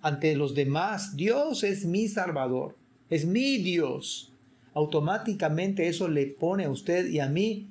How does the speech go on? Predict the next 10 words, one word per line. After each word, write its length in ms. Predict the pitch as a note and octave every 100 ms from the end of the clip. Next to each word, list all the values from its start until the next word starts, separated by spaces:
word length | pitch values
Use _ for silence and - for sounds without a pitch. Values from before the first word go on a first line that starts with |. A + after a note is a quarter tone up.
| -
en 80 | D3+
una 260 | D#3+ G3+ G3
condición 460 | E3 D3+ C#3 E3+
de 100 | -
siervos, 960 | - - E3 D#3 D3+ B2+ B2+ - - - - _ - _ _ _ -
con 260 | D3 C#3
todo 480 | C3 - F#3 B3 E4
lo 140 | C#4+ F#3
que 80 |
implica. 720 | E3+ D#3 D#3+ G3 B3+ - C3